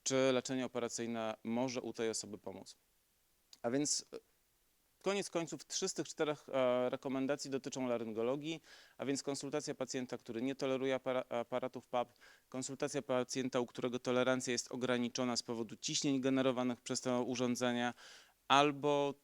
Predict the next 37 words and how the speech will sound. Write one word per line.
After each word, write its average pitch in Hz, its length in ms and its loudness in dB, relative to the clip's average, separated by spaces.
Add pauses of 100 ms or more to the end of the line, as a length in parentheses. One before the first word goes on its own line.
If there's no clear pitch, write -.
(120)
e, 123 200 2
możliwość 127 480 -2
rozpoczęcia 127 540 0
terapii, 120 680 2
e, 110 380 2 (140)
pacjenta 123 400 0
z 107 60 -4
bezdechami 117 600 -2 (100)
od 160 180 2
leczenia 120 340 0
chi-, - 220 -18
chirurgicznego 120 1000 -2 (360)
w 107 80 -12
wybranych 113 500 -2
przypadkach. - 600 -6 (340)
Tak 156 180 0
czy 143 120 -4
inaczej, 127 480 0
podstawową 117 640 -4
metodą 110 440 -2
leczenia, 101 580 -6 (400)
a, 104 360 -6 (100)
i 107 100 -12
to 117 160 -6
naprawdę 117 420 -4
nie 120 120 -2
jest 117 140 -4
żadna 113 320 -6
ujma 117 280 -4
na 107 100 -6
honorze 107 420 -10
dla 104 160 -4
laryngologów, 101 800 -8
jest 123 200 -6
leczenie 117 380 -10
aparatem 104 460 -10
pap. - 280 -16